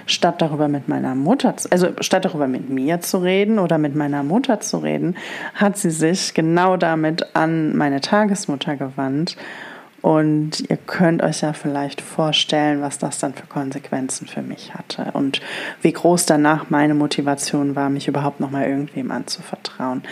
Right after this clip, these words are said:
Ähm, ein ähnliches Erlebnis hatte ich dann auch noch ein anderes Mal, wo ich mich einer Freundin anvertraut hatte, die da in der Straße gewohnt hat. Ähm,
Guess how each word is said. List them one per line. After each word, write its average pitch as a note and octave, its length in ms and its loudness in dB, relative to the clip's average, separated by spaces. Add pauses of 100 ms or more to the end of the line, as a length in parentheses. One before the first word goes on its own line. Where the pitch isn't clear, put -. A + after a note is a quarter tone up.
(400)
Ähm, D#3 400 2
ein D#3+ 40 4
ähnliches A3+ 400 4
Erlebnis F#3 440 2
hatte E3+ 180 0
ich E3+ 140 -2
dann E3+ 180 2
auch E3+ 140 2
noch E3+ 160 0
ein D#3+ 80 0
anderes E3 560 0
Mal, D#3 420 0 (400)
wo E3+ 100 2
ich E3 140 0
mich - 180 0
einer D3+ 80 0
Freundin D#3 560 0
anvertraut G#3 920 -2
hatte, G#3 420 2
die G3 220 2
da G3 200 2
in F#3+ 100 2
der F#3+ 120 2
Straße G3+ 540 0
gewohnt G3 500 2
hat. G#3+ 240 0 (720)
Ähm, F#3+ 1000 2